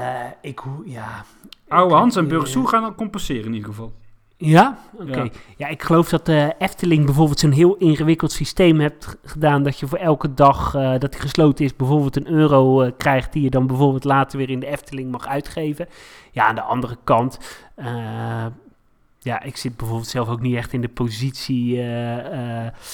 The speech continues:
Speaker 1: dat het voor mij heel financieel moeilijk is om een abonnement op Blijdorp te kopen. Ja, ik vind het ook niet erg als ik niet gecompenseerd word, hoor. Ik denk dat de dierentuin het al, eh, al, eh, moeilijk genoeg heeft.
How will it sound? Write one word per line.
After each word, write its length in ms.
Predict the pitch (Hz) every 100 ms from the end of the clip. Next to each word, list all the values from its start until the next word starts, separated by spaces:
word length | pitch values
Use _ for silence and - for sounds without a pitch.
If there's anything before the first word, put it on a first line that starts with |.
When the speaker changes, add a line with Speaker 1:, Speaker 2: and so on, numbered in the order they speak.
| - -
Speaker 1:
dat 120 | 123
het 100 | 123
voor 140 | - 127
mij 220 | 127 127
heel 200 | 131 135
financieel 500 | - 135 120 147 127
moeilijk 360 | 139 143 131
is 160 | 135 120
om 120 | 131
een 60 | 135
abonnement 500 | 127 135 131 139 139
op 100 | 131
Blijdorp 360 | 135 147 151
te 60 | -
kopen. 440 | - 117 120 -
Ja, 180 | 127 113
ik 160 | 113 -
vind 140 | 123
het 100 | 120
ook 200 | 127 131
niet 160 | 139 131
erg 240 | 143 139
als 140 | 131 143
ik 60 |
niet 220 | 143 143
gecompenseerd 640 | - - 139 143 131 147 143
word, 220 | 123 120
hoor. 120 | 123
Ik 160 | 139 143
denk 200 | 131 -
dat 80 | -
de 100 | 139
dierentuin 480 | 131 135 135 135 123
het 140 | 135
al, 280 | 139 131 131
eh, 100 | 135 131 - - - _
al, 360 | - 135 - 131
eh, 260 | 139 143 135
moeilijk 320 | 147 151 143
genoeg 300 | - 147 143
heeft. 400 | 127 113 - -